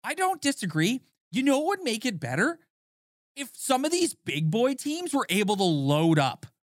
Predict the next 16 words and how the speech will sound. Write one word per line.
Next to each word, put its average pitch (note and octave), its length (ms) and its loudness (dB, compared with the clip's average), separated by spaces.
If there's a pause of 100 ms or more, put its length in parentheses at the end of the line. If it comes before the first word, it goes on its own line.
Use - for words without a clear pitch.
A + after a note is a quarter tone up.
(280)
Like, G#3+ 160 -10
could A3 180 -2
you D4+ 80 4
imagine? B3 360 0 (360)
The C4 60 -10
Bruins B3+ 680 -2 (720)
are G3+ 180 -2
a E3+ 40 -2
freight - 540 0
train C3 320 0
this A2 140 -8
season. - 380 -10 (280)
Could B3 160 -8
you G#4 220 -2
imagine F#3 540 0 (380)
if G3 240 -12